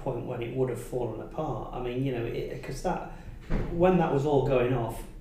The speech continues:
and remember we had people leaving the party to set up their own new parties, we had them leaving to join the Liberal Democrat, you know, the whole party, uh, well, the P L P, in,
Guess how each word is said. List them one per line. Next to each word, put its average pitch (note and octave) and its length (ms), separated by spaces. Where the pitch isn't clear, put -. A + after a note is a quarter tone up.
and B2+ 260
remember C3+ 300
we B2 120
had B2 420
people C#3 260
leaving C3+ 260
the B2 60
party C3 340
to - 140
set B2+ 240
up A#2+ 100
their A#2+ 120
own B2+ 180
new D3+ 240
parties, C3 360
we A#2 60
had A2+ 120
them A#2 120
leaving C3+ 300
to - 100
join B2 220
the A#2 80
Liberal D3+ 320
Democrat, C#3 480
you D#3 80
know, B2+ 160
the B2 80
whole E3+ 240
party, D3+ 640
uh, - 40
well, B2+ 180
the B2 60
P C#3+ 160
L A#2 120
P, F3+ 140
in, - 640